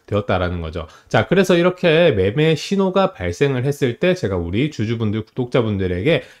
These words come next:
지금은 매도하셔라, 지금은 매수하셔라 이렇게 말씀을 해드리고 있는 겁니다.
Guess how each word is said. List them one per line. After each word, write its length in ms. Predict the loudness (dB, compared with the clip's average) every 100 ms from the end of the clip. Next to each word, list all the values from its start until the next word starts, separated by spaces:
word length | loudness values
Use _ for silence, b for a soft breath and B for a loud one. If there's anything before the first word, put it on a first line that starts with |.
| -6
지금은 500 | 0 4 6 6 4
매도하셔라, 1000 | 2 0 0 0 0 -4 -4 -2 -2 -4
지금은 600 | -8 -4 -2 0 2 2
매수하셔라 880 | -2 -2 -4 -2 -4 -4 -4 -4 -2
이렇게 460 | -4 -8 -4 -4 -4 b b
말씀을 680 | -6 -6 -4 -2 0 0 0
해드리고 800 | 0 0 -2 -2 2 2 2 0 -6
있는 180 | -2 0
겁니다. 500 | 0 0 -2 -4 -6